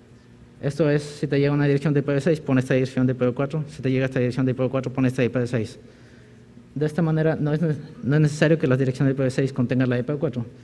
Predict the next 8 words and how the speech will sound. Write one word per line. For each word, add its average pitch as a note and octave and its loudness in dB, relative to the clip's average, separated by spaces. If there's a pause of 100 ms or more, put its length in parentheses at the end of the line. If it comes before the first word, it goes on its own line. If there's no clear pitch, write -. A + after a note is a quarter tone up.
(220)
Entonces, D#3+ -4
esto E3+ 0
solamente F3 2
es D#3 0
una E3+ 4
desventaja D#3+ 0 (840)
en C#3+ 0
stateless D#3 0